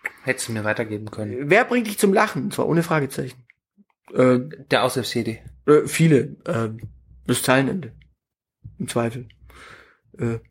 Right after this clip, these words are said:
Speaker 2: wo, obwohl er sehr, sehr viele ernste Sachen, sehr, sehr seltsame Sachen schreibt. Weniger, äh, lustige Sachen. Äh, welche Werbung magst du am liebsten? Äh, die in Elite-Podcast.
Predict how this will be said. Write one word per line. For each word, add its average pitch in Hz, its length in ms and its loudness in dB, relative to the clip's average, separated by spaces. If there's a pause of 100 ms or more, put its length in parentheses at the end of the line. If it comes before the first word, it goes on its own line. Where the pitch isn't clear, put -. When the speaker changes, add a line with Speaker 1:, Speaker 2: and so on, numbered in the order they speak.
(120)
Speaker 2:
wo, 147 160 4
obwohl 160 440 4
er 143 80 6
sehr, 151 160 6
sehr 165 140 2
viele 143 140 -2
ernste 160 280 0
Sachen, 143 380 0
sehr, 127 140 6
sehr 123 100 4
seltsame 131 360 2
Sachen 131 220 -2
schreibt. - 240 -6
Weniger, 127 380 4 (160)
äh, - 140 0
lustige 123 400 0
Sachen. 131 280 -6 (840)
Äh, 170 640 10 (600)
welche 226 320 4
Werbung 214 340 6
magst 170 280 -2
du 190 80 4
am 170 80 0
liebsten? 131 560 -4
Äh, 135 280 4
die 160 280 0
in 151 380 0
Elite-Podcast. 139 760 -2